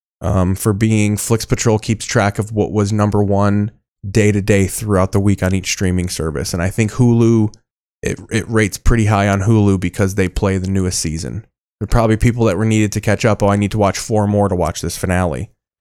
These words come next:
So it rated real quick. Better Call Saul had that chain reaction this week. Breaking Bad broke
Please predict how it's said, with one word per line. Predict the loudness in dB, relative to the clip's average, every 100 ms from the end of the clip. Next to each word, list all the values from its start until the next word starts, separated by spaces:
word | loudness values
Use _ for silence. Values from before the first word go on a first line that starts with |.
| _ -6
So | -4 0
it |
rated | 2 2 2
real | 0 -2 -2
quick. | -6 -8 -12 _ _ _ -4
Better | 2 2 2
Call | 2 0
Saul | 2 2 2
had | 2 0
that | -2 -4
chain | -4 -2 -2
reaction | -2 -2 -4 -6 -4
this | -4 -4
week. | -4 0
Breaking | 0 2 0 0
Bad | 0 -2 -2
broke | 0 0